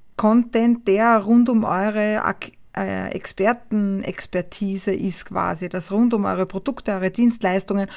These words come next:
auch gut zu finden ist auf Facebook und auf Instagram sowieso. Jetzt fragt ihr euch, okay, was soll man denn posten? Stories, Reels, äh, Feeds?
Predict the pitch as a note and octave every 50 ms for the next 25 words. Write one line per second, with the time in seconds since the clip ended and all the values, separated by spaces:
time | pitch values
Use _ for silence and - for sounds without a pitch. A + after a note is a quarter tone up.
0 | - - - - - - - - C4+ C4+ - - A3 - A#3 A#3 A3 A3 A3+ F3+
1 | E3 D#3 - D#3 D3+ - - - - - - - - D3+ - - - A3 A3 G#3+
2 | - - E3+ E3 - - - - - _ - - - G#3+ G#3 - - F#3+ - F3
3 | E3+ F3 E3 - - E3+ D#3 D#3+ D3+ - - - - - - - - - - -
4 | - - - - - - - - _ _ _ - _ _ - _ _ - - A3
5 | - - A3 G#3 A3+ A3 - - C4+ A#3 - B3 A#3+ - B3 B3 A3 F#3 G3+ G3
6 | G#3 G3+ - - A#3+ A#3 A#3 A3+ A3+ A3+ A#3 A3 A3 G3+ F#3 F3 F3+ F3 - -
7 | E3+ E3 D#3 - - - A#3 A3+ A3 G#3 G#3 G#3+ G3+ G3+ - - G3 G3+ A3 A3+
8 | A3 G#3+ G#3+ G#3 G#3+ G#3+ F#3+ - - - - - - - - - - C#3+ C#3 A2+
9 | - - - - - - - B3+ B3+ B3 B3 B3 A3 A#3 - - - -